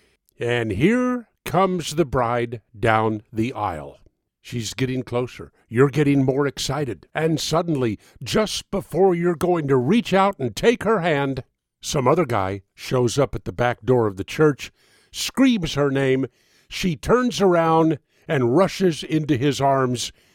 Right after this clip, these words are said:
and you are left standing there with your heart broken. That's the Democrats, and it is time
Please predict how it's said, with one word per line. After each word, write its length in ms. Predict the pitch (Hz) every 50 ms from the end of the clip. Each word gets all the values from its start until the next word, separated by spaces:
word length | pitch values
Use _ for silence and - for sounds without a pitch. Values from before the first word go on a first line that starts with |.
| _ _ _
and 240 | - 127 117 113 110
you 400 | 120 180 190 156 117 113 120 113 - _ _ _ _ _ _
are 160 | 117 113 107
left 460 | 110 127 131 - - - - - - -
standing 640 | - - - - 127 123 147 151 139 127 131 123 117
there 300 | 127 123 120 117 110 - _ _ _ _ _ _ _ _ _ _ _
with 200 | - 110 - -
your 140 | 135 104 78
heart 260 | 98 104 95 - -
broken. 440 | - 92 82 - - 85 76 71 - _ _ _ _ _ _
That's 360 | - 104 104 104 - - -
the 140 | - 135 120
Democrats, 760 | 107 110 127 139 156 151 - - 147 151 165 165 - - - - _ _ _ _ -
and 240 | 135 110 110 123 135
it 200 | 151 147 151 139
is 340 | 143 139 113 107 98 - -
time 640 | - - - 147 160 185 190 196 196 196 190 165